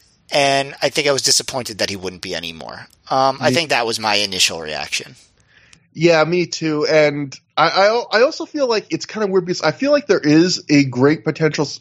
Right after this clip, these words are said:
Speaker 2: angle in saying, um, it, it, it, like, there, on paper, there's an idea of Alex Shelley gets rejected by his own heel stable.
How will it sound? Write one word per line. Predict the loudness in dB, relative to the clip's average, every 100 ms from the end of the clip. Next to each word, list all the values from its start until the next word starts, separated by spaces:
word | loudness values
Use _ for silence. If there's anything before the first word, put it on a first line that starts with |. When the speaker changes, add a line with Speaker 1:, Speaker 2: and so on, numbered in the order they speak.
| 0
Speaker 2:
angle | 4 4 6 6 4 0 -18 -16 -2
in | 2 4 2
saying, | 2 2 4 2 0 -2 0
um, | 2 2 0 -2 -14 -20 _ _ _ _ _ _ _ _ _
it, | -6 -4
it, | 0 0 0 0
it, | 4
like, | 4
there, | 2 0 -2 2
on | 2 2
paper, | -6 -4 -2
there's | -2 2
an |
idea | 0 2 2
of | 4 4 0 -18 -12 0
Alex | 2 2 0
Shelley | 2 4 4 0 0
gets | 0 0 -2
rejected | -4 -2 2 0 0 0
by | 0
his | 0 0
own | 2 0
heel | 0 0 2
stable. | 2 2 4 4 2